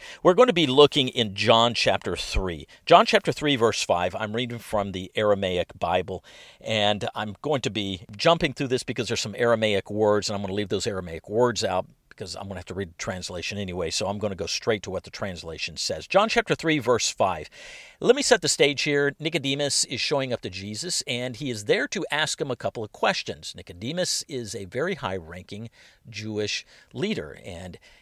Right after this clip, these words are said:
he knows the law. He knows about the Old Testament. He's supposed to know everything about these and these things. And he still comes to Jesus at night and says, "Master, we know you're from God because no one, unless they're from God, can do all the wonderful things you're doing."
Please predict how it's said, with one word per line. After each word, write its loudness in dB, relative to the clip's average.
he -6
knows -2
the -2
law. -8
He -12
knows -6
about -4
the -6
Old -4
Testament. -10
He's -10
supposed -10
to -12
know -6
everything -6
about -10
these -14
and -16
these -8
things. -10
And -12
he -14
still -10
comes -10
to -8
Jesus -4
at -6
night -6
and -14
says, -8
"Master, -10
we -10
know -6
you're -8
from -10
God -4
because -14
no -4
one, -4
unless 2
they're 0
from -6
God, -2
can -8
do -6
all -2
the -8
wonderful -12
things -14
you're -14
doing." -16